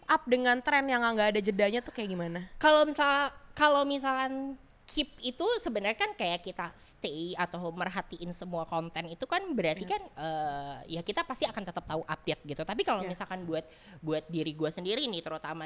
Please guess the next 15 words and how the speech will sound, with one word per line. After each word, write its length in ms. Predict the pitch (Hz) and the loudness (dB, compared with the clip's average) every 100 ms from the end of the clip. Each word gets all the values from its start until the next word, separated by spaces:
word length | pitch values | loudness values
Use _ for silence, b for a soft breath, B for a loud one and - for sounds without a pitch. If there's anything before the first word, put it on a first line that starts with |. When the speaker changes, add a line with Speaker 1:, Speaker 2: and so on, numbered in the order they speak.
| 143 | -10
Speaker 2:
gitu 160 | 131 | -12
kan, 160 | 143 151 | -10 2
gue, 160 | 214 311 196 151 | 6 6 2 -4
gue, 280 | 175 175 233 339 - B B 165 | 0 2 0 -2 -12 B B 0
gue 160 | 220 262 - | 2 2 -2
selalu 240 | 202 190 | -4 -4
berpikir 480 | 175 175 - 202 277 | -4 -6 -8 -6 -4
bahwa 320 | 226 160 165 165 | -2 -2 -2 -4
kayak, 240 | 165 160 147 - - | -2 -2 -4 -10 -8
eh, 400 | 156 147 143 156 - b b b | -2 0 -2 -6 -12 b b b
gue 220 | 151 208 311 | 2 4 4
nggak 160 | 233 170 | 4 2
mau, 400 | 160 156 156 151 - | 0 -2 -2 -6 -4
eh, 320 | 147 143 139 | 0 0 -2
gue 360 | 135 156 208 | -4 2 2